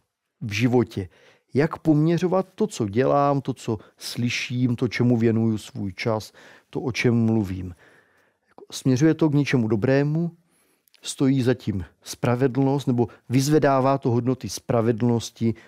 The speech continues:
podporuje to pravdu, nějaké takové ty ušlechtilé věci. Možná, když tímhle si profiltruju to, co dělám, co říkám, co sleduju na obrazovce svého počítače nebo jinde, tak mi to ukáže, aha,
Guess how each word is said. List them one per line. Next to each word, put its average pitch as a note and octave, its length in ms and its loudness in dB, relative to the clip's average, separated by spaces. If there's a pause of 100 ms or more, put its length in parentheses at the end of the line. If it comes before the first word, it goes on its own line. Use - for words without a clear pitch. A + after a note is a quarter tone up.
(120)
podporuje A#2+ 500 2
to A2+ 120 -4
pravdu, A2+ 420 -2
nějaké A#2+ 280 0
takové B2 240 0
ty - 100 -6
ušlechtilé B2 760 -2
věci. G#2+ 500 -2 (720)
Možná, D3+ 240 0
když F3 280 -2
tímhle D#3 400 2
si F#3 140 -4
profiltruju D3 760 2
to, C3 140 -2
co C3+ 200 -2
dělám, B2 600 4
co - 200 -4
říkám, A2+ 680 0 (480)
co - 160 -2
sleduju A#2+ 460 2
na A#2 100 2
obrazovce A2 640 0
svého A2+ 540 2 (360)
počítače A#2 640 0
nebo A2+ 240 4
jinde, G#2+ 420 2 (760)
tak C3+ 180 -2
mi G3+ 100 4
to G3+ 120 2
ukáže, E3+ 440 0
aha, C#3 360 0